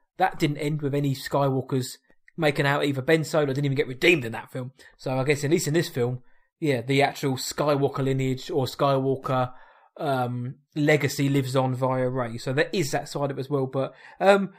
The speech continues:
appreciate the, the message though, Cully, and hopefully, hopefully as time goes by, you can, you,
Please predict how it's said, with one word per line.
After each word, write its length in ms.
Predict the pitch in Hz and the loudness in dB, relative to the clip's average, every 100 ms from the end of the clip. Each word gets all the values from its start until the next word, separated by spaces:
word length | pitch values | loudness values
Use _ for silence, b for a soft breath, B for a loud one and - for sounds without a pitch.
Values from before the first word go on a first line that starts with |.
| B | B
appreciate 640 | 196 311 285 - 277 240 | 2 6 6 8 8 8
the, 300 | 214 226 208 B B - | 6 4 2 B B 0
the 80 | |
message 300 | 202 247 190 | 6 6 6
though, 160 | 160 143 | 2 0
Cully, 280 | 143 143 165 | 2 0 2
and 100 | 180 | 2
hopefully, 440 | 240 220 226 202 | 2 2 2 2
hopefully 520 | 170 196 240 208 190 | 4 4 4 4 4
as 160 | 180 175 | 4 0
time 280 | - 196 175 | 4 4 6
goes 160 | 170 | 2
by, 260 | 156 175 160 | 4 4 4
you 160 | 165 165 | 2 0
can, 340 | 185 160 160 b b b b b _ | 0 0 -2 b b b b b _
you, 120 | 262 | -18